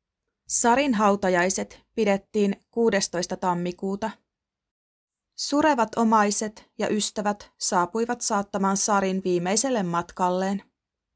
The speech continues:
Sari haudattiin Lahden Mustakallion hautausmaalle. Sari oli onneksi löytynyt ja hänet oli voitu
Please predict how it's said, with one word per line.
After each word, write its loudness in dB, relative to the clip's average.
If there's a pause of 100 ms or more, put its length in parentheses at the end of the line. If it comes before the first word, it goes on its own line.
(420)
Sari 0
haudattiin 0
Lahden -2
Mustakallion -2
hautausmaalle. 0 (2250)
Sari 2
oli 4
onneksi 0
löytynyt -2 (320)
ja -2
hänet 0
oli 0
voitu -2